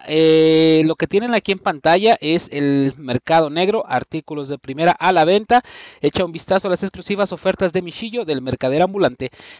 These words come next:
No le voy a dar vamos, lo que estoy viendo aquí en el fondo es que, ah, perfecto, bueno, eh,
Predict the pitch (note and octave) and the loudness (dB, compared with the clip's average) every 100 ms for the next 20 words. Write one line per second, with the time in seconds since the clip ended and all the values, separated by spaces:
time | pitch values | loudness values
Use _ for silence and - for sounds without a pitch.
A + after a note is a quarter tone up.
0 | - F3+ A3 G#3+ G#3+ G#3 C#3 F#3+ G#3+ C#4 | -12 -4 0 4 4 4 4 2 2 -8
1 | - - C#3 D3+ - A#3 B3 B3 A#3+ A#3 | -10 -14 -14 -14 -12 -10 -6 -6 -6 -6
2 | A3+ G#3+ - A3 G3 D#3+ F3+ - - E3+ | -8 -12 -2 -2 0 -4 -8 -10 -2 -2
3 | G3 - - E3 G#3 - _ _ _ _ | -2 -6 0 2 2 -4 _ _ _ _
4 | _ _ B2 B2+ D3 - C3+ - F3 - | _ _ -4 -2 -2 -2 -8 -2 -2 -2
5 | D#3+ D#3 D3 - - D3 C#3 C#3 C#3 C#3 | -4 -4 -6 -10 -10 -4 -2 0 0 0